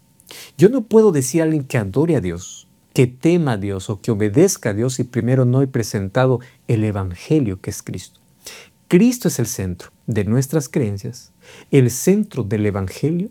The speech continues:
y Él es el centro de todo mensaje. Entonces, cuando yo entiendo quién es Cristo, mi Creador,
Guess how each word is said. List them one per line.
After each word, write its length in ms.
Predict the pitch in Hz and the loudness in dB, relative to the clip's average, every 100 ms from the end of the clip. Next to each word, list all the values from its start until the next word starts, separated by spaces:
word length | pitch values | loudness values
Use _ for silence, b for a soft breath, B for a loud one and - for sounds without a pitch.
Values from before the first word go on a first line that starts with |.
| _ _ _ B B | _ _ _ B B
y 160 | - 127 | 2 6
Él 100 | 160 | 6
es 100 | 139 | 4
el 100 | 123 | -2
centro 480 | - 135 127 131 120 _ - | 0 0 2 0 -2 _ -4
de 200 | 117 113 | 0 0
todo 340 | - 120 104 | 0 -2 0
mensaje. 560 | 101 101 - 95 - _ _ _ _ - | -2 -4 -8 -12 -14 _ _ _ _ -2
Entonces, 600 | 143 135 160 131 98 - b b - | 0 4 2 0 -8 -18 b b -4
cuando 320 | 110 101 101 | -2 -2 -2
yo 240 | 101 175 | 0 2
entiendo 680 | 302 254 - 175 143 107 98 | 4 2 2 2 2 0 -4
quién 220 | - 104 | -4 -4
es 160 | 98 - | -4 -6
Cristo, 440 | 156 180 - - _ B B B | -4 -4 -4 -16 _ B B B
mi 400 | 113 127 160 214 | 0 4 4 2
Creador, 560 | - 127 92 95 117 | 0 -2 -2 -6 -8